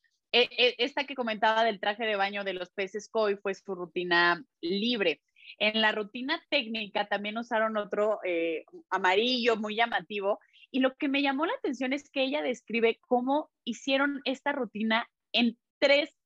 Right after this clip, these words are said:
días. Tenían una música como muy mexicana,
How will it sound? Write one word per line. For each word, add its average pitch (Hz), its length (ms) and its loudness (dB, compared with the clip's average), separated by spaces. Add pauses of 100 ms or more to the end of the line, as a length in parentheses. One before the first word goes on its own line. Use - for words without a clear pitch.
(220)
días. 202 520 0 (260)
Tenían 277 280 0
una 339 140 0
música 262 360 -4
como 202 240 -4
muy 247 280 0
mexicana, 190 600 -2